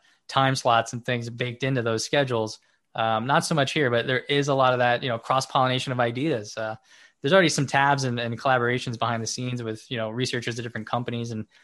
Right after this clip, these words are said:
everyone's kind of aware of what's going on. But, uh, yeah, so it might be a quieter year,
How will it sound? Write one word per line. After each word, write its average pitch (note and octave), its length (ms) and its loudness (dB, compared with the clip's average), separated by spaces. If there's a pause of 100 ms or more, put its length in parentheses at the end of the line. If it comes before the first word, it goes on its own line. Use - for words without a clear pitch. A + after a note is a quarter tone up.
(180)
everyone's G#3 240 4
kind D3+ 220 2
of B2+ 60 4
aware A#2 240 4
of A2+ 60 -2
what's A#2 200 -2
going A2+ 220 -4
on. A2+ 240 -2
But, A2+ 260 -6
uh, A#2 220 -4 (340)
yeah, C3 80 2
so D3 140 4
it D3+ 40 2
might E3 80 0
be E3 100 2
a C#3+ 40 2
quieter D3 440 2
year, C3+ 420 0